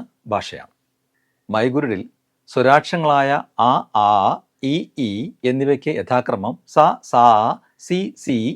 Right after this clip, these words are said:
എന്നിങ്ങനെ അം, ആ വരെ ഉപയോഗിക്കുന്നു. വ്യഞ്ജനാക്ഷരങ്ങൾ ഒന്നിനു പകരം മറ്റൊന്ന് എന്ന നിലയിൽ ഉപയോഗിക്കുന്നു. ഉപയോഗം മനസ്സിലാക്കാനായി ഒരു ശ്ലോകമുണ്ട്. കമങ്ങയ ചരവടണ്ടശ പനറണ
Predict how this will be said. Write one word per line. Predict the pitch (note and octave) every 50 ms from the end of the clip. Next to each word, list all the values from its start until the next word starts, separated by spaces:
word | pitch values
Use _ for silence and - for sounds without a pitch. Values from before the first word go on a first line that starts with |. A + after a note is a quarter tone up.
| - - C3+
എന്നിങ്ങനെ | C3 C3 B2+ A#2 A2+ C3 E3 - _ _ _ - - C#3+
അം, | D#3 F3 G#3 A3+ _ _ _ _ _ _ _ _ _ -
ആ | C3 B2+ B2+ C3+ D3 - _ _ _ _ _ _ -
വരെ | B2 A2+ D#3 - - A#2
ഉപയോഗിക്കുന്നു. | G2+ G2 G2+ F2+ F2+ F2+ - D2 C#2+ C2+ _ _ _ _ _ _ _ _ -
വ്യഞ്ജനാക്ഷരങ്ങൾ | D#3 E3 F3 G3 G#3+ A#3 A#3 A3 - A#3 G#3+ G#3 G3 G3 - -
ഒന്നിനു | D3 D3 D3 D#3+ E3+ D#3
പകരം | D#3+ D#3 D#3+ D3+ C#3
മറ്റൊന്ന് | B2 A#2+ - D#3+ D3 D#3 F#3 A#3+ -
എന്ന | B2 A2 G2
നിലയിൽ | F#2+ G2 A#2+ F3 - _ _ _ - B2
ഉപയോഗിക്കുന്നു. | A2+ A#2 A2+ G#2 F2+ F2+ F#2 D2+ C#2 - _ _ _ _ _ _ _ _ _ _ - C3+
ഉപയോഗം | B2+ C#3+ D#3+ F3+ G3 G3 F#3+ G3+ G3 G3 G3 _ _ _ _ - A#2+ A#2+
മനസ്സിലാക്കാനായി | B2 C3 B2 - D#3+ D#3 D#3 D3+ - D#3 C#3+ B2+ A2+ G2 F#2 A#2 - _ _ _ _ - D3
ഒരു | B2+ A#2+ A#2+ A#2+ - _ _ _ _ - -
ശ്ലോകമുണ്ട്. | - A#2+ A#2 B2 C3+ C#3 C3+ G#2 D#2+ C2+ A#2+ - _ _ _ _ _ _ _ _ _ _ _ _ _ _ -
കമങ്ങയ | D3+ D3+ D#3 E3+ G3 A3+ A#3 A3+ A3 F#3+ D#3+ D#3+ E3+ G3+ C4 - _ _ _ _ _ _
ചരവടണ്ടശ | - E3+ D#3 D#3 E3 G3+ G#3+ E3+ C#3+ C3 B2+ C#3 D3+ E3 E3+ C#3+ C#3 A#2 - - G2 D2 C2+ - _ _ _ _ _ _ _ _ _ _ -
പനറണ | D3+ D3+ E3 G#3+ A#3 G#3+ F#3 E3+ E3+